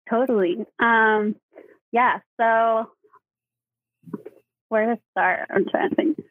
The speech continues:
Okay, so, um, my mom is a pastor at a church on Second Street. Um, and, uh, when she began pastoring there, uh, she noticed that every day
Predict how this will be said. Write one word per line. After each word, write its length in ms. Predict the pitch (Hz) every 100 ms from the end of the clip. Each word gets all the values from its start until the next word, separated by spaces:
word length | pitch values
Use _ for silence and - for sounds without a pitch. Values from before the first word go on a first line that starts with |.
| - - 233
Okay, 420 | 277 254 190 208 -
so, 380 | 226 220 220 196 -
um, 460 | 226 220 208 202 - -
my 280 | 214 233
mom 600 | 269 240 208 170 196 320 359 359 -
is 220 | 220 214 -
a 120 | 214
pastor 560 | - 190 196 - 214 214
at 300 | - 202 -
a 100 | 214 -
church 200 | - 208 -
on 220 | 208 202 -
Second 280 | 185 - - -
Street. 320 | 185 214 - - - - _ -
Um, 640 | 214 220 208 202 190 190 175 _ -
and, 560 | 226 220 208 202 202 - - - -
uh, 380 | 214 202 190 196 _ _ _ _ _ _ _
when 500 | 226 226 220 220 202 -
she 340 | 240 226 220 202 208
began 460 | 226 214 208 208 214
pastoring 640 | 190 202 - 214 208 202
there, 440 | 190 190 185 185 -
uh, 280 | 202 196 196 -
she 140 | 202
noticed 480 | 233 392 311 240 -
that 240 | 208 190 -
every 440 | 202 208 233 226 - -
day 380 | 196 190 208